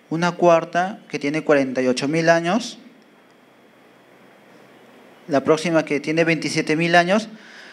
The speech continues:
y acá vemos un cambio grande,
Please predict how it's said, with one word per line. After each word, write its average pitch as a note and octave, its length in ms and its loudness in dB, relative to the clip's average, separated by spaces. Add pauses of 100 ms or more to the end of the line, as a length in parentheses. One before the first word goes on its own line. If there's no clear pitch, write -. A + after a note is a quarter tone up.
(1080)
y B3 260 2 (1900)
acá - 240 2
vemos G#3 360 2
un G3+ 160 -4
cambio E3+ 380 0
grande, B2 460 0